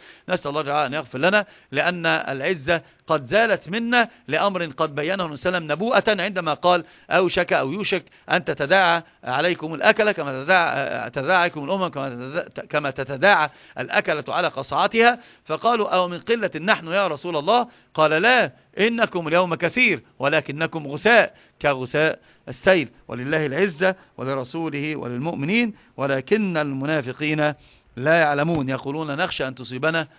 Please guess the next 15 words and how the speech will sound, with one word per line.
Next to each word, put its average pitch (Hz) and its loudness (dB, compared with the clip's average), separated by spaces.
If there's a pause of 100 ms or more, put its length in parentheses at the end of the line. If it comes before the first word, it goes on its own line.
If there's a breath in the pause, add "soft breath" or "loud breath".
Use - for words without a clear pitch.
(280 soft breath)
دائرة"، 131 -2
فعسى 143 -2
الله 135 -6
أن 131 -6
يأتي 131 -8
بالفتح 131 -12
من 120 -8
أم-، 110 -12
آه، - -14 (580 soft breath)
وأم-، 117 -8 (680)
أو - -4
أمر 151 -2
من 135 -8
عنده. 113 -12 (140)
نعم. - -10